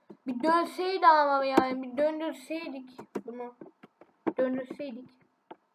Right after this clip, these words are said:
Ana. E, ölmedi. Buraya gidem-, gidilmiyor ki buraya. Ah, işte şimdi biraz oyunun tadı kaçtı ya.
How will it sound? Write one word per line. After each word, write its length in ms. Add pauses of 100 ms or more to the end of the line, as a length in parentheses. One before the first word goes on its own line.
(400)
Ana. 300 (840)
E, 40
ölmedi. 560 (560)
Buraya 200
gidem-, 560
gidilmiyor 460
ki 120
buraya. 480 (1900)
Ah, 680
işte 280
şimdi 480
biraz 240 (380)
oyunun 560 (100)
tadı 240
kaçtı 480
ya. 380